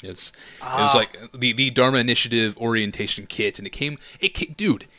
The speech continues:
Speaker 1: it came with a V H S tape that I'm unable to watch because I don't own a V C R. How crazy is that?
Speaker 2: <laughs>
Speaker 1: How crazy is it in, in the year twenty ten that somebody is producing V H S tapes?
Speaker 2: Pretty ridiculous,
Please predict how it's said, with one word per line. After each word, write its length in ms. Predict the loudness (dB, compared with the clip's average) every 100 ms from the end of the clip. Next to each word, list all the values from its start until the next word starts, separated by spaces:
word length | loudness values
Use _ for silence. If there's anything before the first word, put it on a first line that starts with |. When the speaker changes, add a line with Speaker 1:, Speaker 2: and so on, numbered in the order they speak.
| _ 2
Speaker 1:
it 220 | 2 0
came 260 | -2 0
with 140 | 0 -4
a 80 | -4
V 220 | 2 2
H 200 | 4 0
S 220 | 0 0
tape 400 | -2 -4 -4 -10 -20 -20 _
that 140 | -4 4
I'm 240 | 6 6
unable 320 | 6 4 4
to 80 | 0
watch 320 | 2 2 0
because 240 | 0 0 4
I 100 | 4
don't 160 | 4 2
own 140 | -2
a 60 | -2
V 160 | 0
C 240 | 0 -2 -4
R. 320 | -6 -8 -12 -18 -20 _ _ _ _ _ _
How 160 | -4 -2
crazy 460 | 4 6 6 8 6
is 140 | 6
that? 260 | 6 4 2 -10
Speaker 2:
<laughs> 120 | 0
Speaker 1:
How 100 | 4
crazy 480 | 6 10 10 8 6
is 140 | 6 4
it 100 | 2
in, 180 | 2 4
in 180 | 2 2
the 60 |
year 160 | 2 2
twenty 340 | 2 2 2
ten 460 | 2 2 2 -2 -6 -14 -2
that 140 | 2 4
somebody 340 | 4 4 4
is 120 | 2
producing 720 | -2 -6 -4 -6 -6 -8 -10 -4
V 160 | 0
H 200 | 0 0
S 200 | -2 -2
tapes? 520 | -2 -4 -4 -2 -2 -4 _ _ _ _ _ _ _ _ _ _ _ _ _ _ _
Speaker 2:
Pretty 240 | -12 -6 -4
ridiculous, 640 | -2 -2 -4 -8 -8 -8